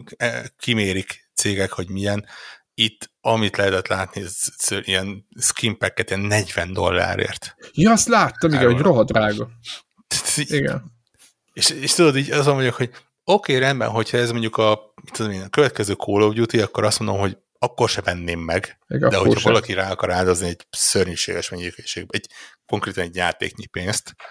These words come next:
Speaker 1: ugye, hogyha pont a Helldivers árával, ö, példáloztunk, akkor azt mondom, hogy oké, rendben. De egy ilyen játéknál, ahol azért nem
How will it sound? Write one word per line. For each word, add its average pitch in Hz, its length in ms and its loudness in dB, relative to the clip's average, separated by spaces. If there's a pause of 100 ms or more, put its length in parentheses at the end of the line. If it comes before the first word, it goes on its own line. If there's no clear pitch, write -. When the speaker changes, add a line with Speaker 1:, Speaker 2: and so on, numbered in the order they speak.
(240)
Speaker 1:
ugye, 87 180 -6
hogyha 87 200 -2
pont 90 280 0
a 87 240 0
Helldivers 82 600 -2
árával, 87 580 0 (400)
ö, 104 340 -6 (420)
példáloztunk, 95 720 0 (1000)
akkor 131 240 2
azt 127 120 0
mondom, 120 220 -4
hogy - 100 -6
oké, 107 200 -4
rendben. 98 320 -6 (260)
De 107 80 -4
egy 107 200 -6
ilyen 240 260 0
játéknál, 120 560 0
ahol 117 440 0 (260)
azért 135 480 -2 (260)
nem 156 600 -4